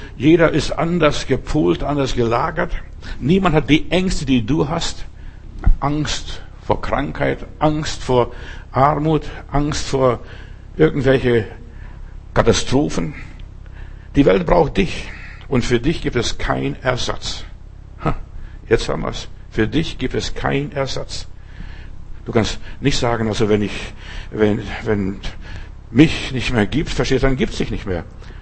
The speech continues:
Und dann wird vielleicht jemand anders diese Lücke ausfüllen, aber er wird diese Lücke nie und nimmer so ausfüllen, wie du es ausgefüllt hast. Du hast deine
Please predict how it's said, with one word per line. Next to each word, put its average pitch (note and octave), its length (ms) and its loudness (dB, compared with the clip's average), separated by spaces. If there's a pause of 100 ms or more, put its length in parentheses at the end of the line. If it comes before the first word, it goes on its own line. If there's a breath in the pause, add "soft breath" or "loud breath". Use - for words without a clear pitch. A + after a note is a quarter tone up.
(140 loud breath)
Und A#2+ 100 2
dann B2 100 6
wird C3 140 6
vielleicht C3 200 4
jemand B2+ 240 2
anders F3 380 4 (240 loud breath)
diese B2+ 140 4
Lücke B2 260 2
ausfüllen, A#2 320 2
aber A#2+ 400 4
er A#2 80 2
wird A2+ 140 4
diese B2+ 140 0
Lücke A#2+ 220 2
nie D3+ 380 4
und B2+ 240 4
nimmer D3 300 4
so B2 280 4
ausfüllen, D3 680 2 (440 loud breath)
wie A#2 160 4
du A#2 180 2
es C#3 360 0 (420 loud breath)
ausgefüllt A2 640 2
hast. - 360 -4 (800 loud breath)
Du A2+ 80 6
hast G#2 160 8
deine D#3 460 8